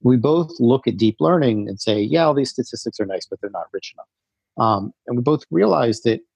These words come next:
in robotics, the rubber meets the road. You can't fake things with statistics because the environment changes too much. Um, so if you wanted to build something like Rosie the Robot, for example, you'd have to have a system that is flexible enough to cha-, deal with changes in the environment, deal with the unexpected.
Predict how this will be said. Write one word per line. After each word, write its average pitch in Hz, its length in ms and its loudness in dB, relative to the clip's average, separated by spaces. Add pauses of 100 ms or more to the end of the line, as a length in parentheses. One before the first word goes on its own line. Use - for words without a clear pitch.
in 120 140 -4
robotics, 110 840 0
the 120 60 2
rubber 123 220 4
meets 110 240 0
the 107 120 -2
road. 87 340 -2
You 107 140 -2
can't 143 380 -2 (260)
fake 123 240 0
things 98 280 -2
with 101 100 -8
statistics - 680 -8
because 107 280 -4
the 113 80 4
environment 113 380 0
changes 104 340 0
too 104 100 -4
much. - 360 -10 (460)
Um, 104 300 0
so 107 340 0 (220)
if 123 160 2
you 151 100 6
wanted 151 260 2
to 131 80 0
build 110 260 2
something 107 280 -2
like 95 180 -4
Rosie 101 280 0
the 90 100 -4
Robot, 90 460 -4
for 85 140 -6
example, 80 600 -10 (300)
you'd 127 180 2
have 131 200 0
to 127 80 -2
have 113 260 0
a 107 40 0
system 107 460 -2 (320)
that 113 120 2
is 107 120 2
flexible 135 540 2
enough 101 220 -2
to 120 80 -4
cha-, - 260 -8 (280)
deal 139 280 6
with 113 160 2
changes 110 480 2
in 101 80 -2
the 98 100 -2
environment, 87 520 -6
deal 113 180 4
with 104 160 0
the 110 100 -4
unexpected. - 720 -8